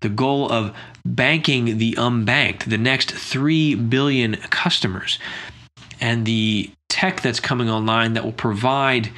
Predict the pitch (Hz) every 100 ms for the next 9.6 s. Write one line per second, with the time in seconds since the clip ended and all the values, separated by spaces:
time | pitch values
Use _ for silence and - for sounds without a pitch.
0 | - - - - - 110 123 - - 117
1 | 90 - - - - - 131 113 110 117
2 | 156 151 104 90 98 - 113 110 113 127
3 | 131 - - 151 120 107 - 117 110 104
4 | 107 110 104 - - 143 127 92 117 113
5 | 139 202 214 127 120 117 - - - -
6 | - _ 117 214 220 117 98 123 - 135
7 | 170 180 123 107 113 110 107 104 101 -
8 | 107 101 107 104 - - 156 - 117 113
9 | 107 104 123 110 104